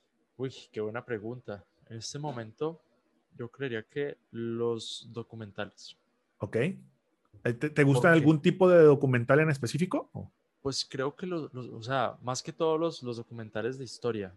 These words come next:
Speaker 1: Siempre me, me ha
Speaker 2: Ok.
Speaker 1: llamado mucho la atención lo que ha pasado antes de, por ejemplo, de yo nacer.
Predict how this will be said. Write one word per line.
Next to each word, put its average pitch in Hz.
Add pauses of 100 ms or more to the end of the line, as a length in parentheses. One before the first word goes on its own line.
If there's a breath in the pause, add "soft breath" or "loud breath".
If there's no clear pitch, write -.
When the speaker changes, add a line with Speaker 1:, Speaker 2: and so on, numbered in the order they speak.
Speaker 1:
Siempre 127
me, 139
me 117
ha 110
Speaker 2:
Ok. 107
Speaker 1:
llamado 123
mucho 135
la 135
atención 107
lo 117
que -
ha -
pasado 123
antes 123
de, 104
por 104
ejemplo, 104
de 113
yo 104
nacer. 107